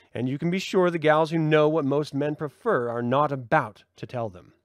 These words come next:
The uniform of the prostitute is virtually little different than the uniform of the complete witch. Dresses should be tied enough, if straight, to allow the lines of undergarments to be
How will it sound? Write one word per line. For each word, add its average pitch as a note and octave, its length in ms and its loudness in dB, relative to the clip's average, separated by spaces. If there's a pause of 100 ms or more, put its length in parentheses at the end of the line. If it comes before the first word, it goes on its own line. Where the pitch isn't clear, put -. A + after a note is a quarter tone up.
(960)
The E3 80 -2
uniform G3+ 500 2
of G#2 80 -10
the G#2 40 -16
prostitute D3 560 -4
is C#3 280 -8
virtually C#3+ 500 -2
little F#3+ 220 -4
different C#3 400 -2
than C3+ 100 -4
the C#3 80 -4
uniform D#3+ 540 -4
of D3+ 80 -6
the D#3+ 100 -6
complete E3+ 480 -8
witch. - 480 -6 (540)
Dresses D#3 480 0
should D#3+ 200 -14
be F#3+ 100 -6
tied C#3 280 -4
enough, A#2+ 320 -6
if D3+ 220 -10
straight, - 640 -6
to D3 120 -6
allow C#3 240 -2
the D#3+ 60 -4
lines D3 260 0
of D3+ 120 -10
undergarments C#3 560 -2
to - 60 -20
be C3+ 200 -8